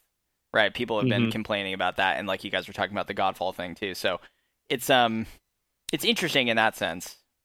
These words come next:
Speaker 1: I don't know. I still think, like, the offer, like, Mortal Shell's a cool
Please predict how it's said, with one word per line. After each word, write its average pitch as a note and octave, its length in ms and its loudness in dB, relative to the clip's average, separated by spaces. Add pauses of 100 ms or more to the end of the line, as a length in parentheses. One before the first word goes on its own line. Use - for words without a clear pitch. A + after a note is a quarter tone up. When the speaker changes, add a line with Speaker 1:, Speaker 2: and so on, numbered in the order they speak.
Speaker 1:
I C3 80 4
don't A2 100 2
know. D#2+ 200 -2 (1200)
I D3 80 8
still A3+ 260 6
think, D#3+ 320 2
like, A#2 340 4 (1500)
the E3 100 6
offer, C#3+ 360 6
like, D#3 160 4
Mortal A3+ 300 6
Shell's C#3+ 540 2
a C3+ 100 2
cool A#2+ 540 -2